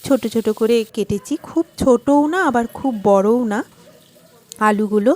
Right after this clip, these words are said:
আমি লবণ দিয়ে একটু ভেজে নেব। আলুগুলো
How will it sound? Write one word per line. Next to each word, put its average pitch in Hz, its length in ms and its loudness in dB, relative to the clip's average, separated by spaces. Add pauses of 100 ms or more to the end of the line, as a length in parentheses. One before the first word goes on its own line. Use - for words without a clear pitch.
(400)
আমি 208 260 -4
লবণ 202 540 0
দিয়ে 294 140 0
একটু 277 260 -4
ভেজে 208 340 -2
নেব। 190 260 -4 (520)
আলুগুলো 254 680 0